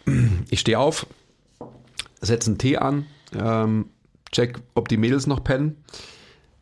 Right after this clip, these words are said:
Ähm, wenn sie noch pennen, dann schleiche ich mich schon aus dem Haus. Wenn nicht, dann hole ich sie, dann, dann ziehen wir uns an und so weiter und, äh, sagen, „Guten Morgen, lieber Papa, du bist der beste Papa der Welt“, sagen dann immer meine Kinder zu mir. <laughs> Äh, nein, stimmt eigentlich gar nicht, aber egal.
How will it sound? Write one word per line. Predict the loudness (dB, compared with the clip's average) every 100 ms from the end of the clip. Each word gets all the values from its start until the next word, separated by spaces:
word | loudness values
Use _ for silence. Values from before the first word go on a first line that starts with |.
| _
Ähm, | 0 2 2
wenn | 2 2
sie |
noch | 0 0
pennen, | 0 2 2
dann | 2 2
schleiche | 2 2 2
ich |
mich | 0 0
schon | 0
aus | 0
dem | 2
Haus. | 2 2 0
Wenn | 0
nicht, | 0 0
dann | 0 2
hole | 2 2
ich | 2
sie, | 0
dann, | 0 0 0
dann | -2 -2
ziehen | -2
wir | 0
uns | 0
an | 0
und | 2
so | 2
weiter | 2 2 2 2 2
und, | 0 0 -2 -2
äh, | -2 0
sagen, | 0 -2
„Guten | -2 0
Morgen, | 0 0
lieber | 0 0 0
Papa, | 0 0 -2
du | -2
bist | -2
der | -2
beste | -2 -2
Papa | -2 -2 0
der | 2
Welt“, | 2 0
sagen | 0 0 2
dann | 0 2
immer | 2 2
meine | 0 0
Kinder | 0 0 0
zu | 0
mir. | 0 -2
<laughs> | -6 -14 -8 -8 -2 -4 -4 -16 -12 -6
Äh, | -2
nein, | 0 0
stimmt | 0 0 0
eigentlich | -2 0
gar | 0
nicht, | 0 0
aber | -2 -2 -4 -8 -10 -8
egal. | 0 2 4 2